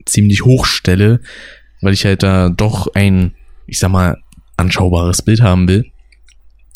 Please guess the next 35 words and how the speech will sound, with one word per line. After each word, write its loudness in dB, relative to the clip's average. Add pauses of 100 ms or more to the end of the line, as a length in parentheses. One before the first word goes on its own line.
Und -4
dazu -2
dann 0
halt 0
noch -4
kommt, -2
dass -2
ich -6
nicht -2
gerade -2
die -2
geilste -2
Leitung 0
hab 0
mit 0
sechs -2
K. 0
Das, 0 (600)
hm, 4 (440)
ist -4
teilweise 2
ein 0
bisschen 0
schwer, 0
wenn 2
man 2
da 2
so 4
um 2
die 2
zehn 0
Stunden 0
zum 2
Hochladen 2
braucht. 0